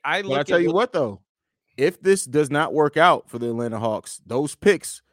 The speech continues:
Speaker 2: could be way higher than people are expecting, because if for some reason this doesn't work out, they gave up.
Speaker 1: It, it's, it's true, right? But I
Speaker 2: Yeah.
Speaker 1: feel like the perception that we thought around it that the team was going to look like has changed
Speaker 2: Mm-hmm.
Speaker 1: completely, right? Like, I
Speaker 2: This is
Speaker 1: thought that
Speaker 2: true.
Speaker 1: was,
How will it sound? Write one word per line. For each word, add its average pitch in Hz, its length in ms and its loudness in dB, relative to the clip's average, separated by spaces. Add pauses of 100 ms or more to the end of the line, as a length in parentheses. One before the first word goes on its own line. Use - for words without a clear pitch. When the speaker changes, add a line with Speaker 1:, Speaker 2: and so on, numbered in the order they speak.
(380)
Speaker 2:
could 170 180 2
be 143 140 -2
way 147 280 4
higher 185 300 4
than 160 120 -4
people 165 280 -2
are 147 100 4
expecting, 139 480 -2
because 113 240 -6
if 156 140 0
for 214 80 -6
some 208 220 -2
reason 196 240 -4
this 180 140 -4
doesn't 175 260 -2
work 170 240 0
out, 175 280 2 (1000)
they 117 120 -8
gave 143 300 0
up. 143 220 -4 (220)
Speaker 1:
It, - 120 -20 (100)
it's, - 400 -12
it's 214 180 -6
true, 247 380 -12
right? 262 280 -6
But 175 120 -4
I 160 60 -4
Speaker 2:
Yeah. 165 60 -6
Speaker 1:
feel 254 400 -12
like 175 400 -6 (320)
the 139 140 -8
perception 190 720 -6
that 139 120 -6
we 139 100 -6
thought 160 320 -4
around 131 500 -6
it 107 200 -12 (500)
that 151 120 -4
the 143 80 -10
team 151 260 -4
was 123 140 -10
going 143 280 -8
to 190 80 -6
look 214 240 -8
like 220 240 -6
has 143 140 -14
changed 160 300 -8
Speaker 2:
Mm-hmm. 107 80 -10
Speaker 1:
completely, 123 360 -10
right? 131 180 -4
Like, 127 160 -4
I 180 100 0
Speaker 2:
This 151 60 -2
is 139 40 -6
Speaker 1:
thought 175 160 -2
that 151 60 -6
Speaker 2:
true. 143 60 -4
Speaker 1:
was, 139 200 -14